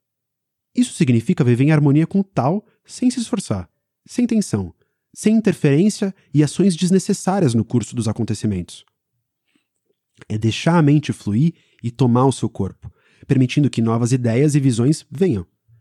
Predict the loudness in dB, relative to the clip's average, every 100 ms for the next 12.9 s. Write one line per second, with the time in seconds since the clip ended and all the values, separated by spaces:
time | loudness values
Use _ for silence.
0 | _ _ _ -8 -2 2 2 2 0 -2
1 | -2 -4 -4 -10 _ _ -2 0 0 0
2 | 0 0 2 2 0 -8 _ _ _ -2
3 | 0 0 -2 0 2 2 0 0 2 2
4 | 2 2 0 -2 -2 -6 _ _ _ _
5 | _ -4 -4 -2 -4 -4 -2 0 0 -2
6 | -4 -8 -12 _ _ _ _ _ _ -4
7 | 0 2 0 -2 -2 0 0 0 0 -4
8 | _ _ _ _ -2 2 2 0 -2 -4
9 | -2 -2 0 0 -2 -2 -2 -2 -2 -4
10 | -2 -4 -6 -10 _ _ _ _ _ _
11 | _ _ -6 0 2 2 2 2 0 2
12 | 2 2 0 0 0 0 0 -4